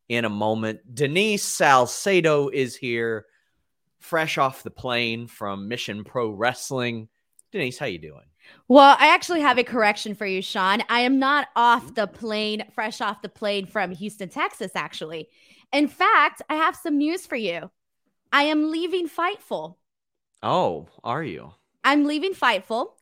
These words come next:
Speaker 2: I just actually came off of a plane from Brooklyn, New York. And
Speaker 1: Really?
Speaker 2: yes.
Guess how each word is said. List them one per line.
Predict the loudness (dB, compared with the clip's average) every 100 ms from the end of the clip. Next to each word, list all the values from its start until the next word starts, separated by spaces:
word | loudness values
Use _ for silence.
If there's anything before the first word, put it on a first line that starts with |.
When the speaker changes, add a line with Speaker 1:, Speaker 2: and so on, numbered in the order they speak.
| _ -4
Speaker 2:
I | -2
just | -2 -2 -4 -4
actually | -8 -8 -8 -10
came | -4 -2 0
off | -2 -2
of | -8 -8
a | -8
plane | -8 -6 -4 -6 -8 _ _
from | -6 -4 -4
Brooklyn, | -2 -4 -4 -6 -6 -8 -6
New | -2 -2
York. | -2 -2 -4 -6 -20 _ _ -20 -20 -20 _ _ _ _ _ _ -6
And | 0 4
Speaker 1:
Really? | 4 2 -2 -8 -12 -20 _ _ _
Speaker 2:
yes. | -12 -4 -2 -2